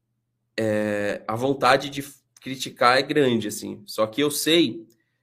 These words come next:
que se eu elevar o, o, a análise pra esse lado,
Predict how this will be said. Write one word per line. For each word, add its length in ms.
que 120
se 200
eu 160
elevar 800
o, 540
o, 180
a 120
análise 760
pra 200
esse 300
lado, 640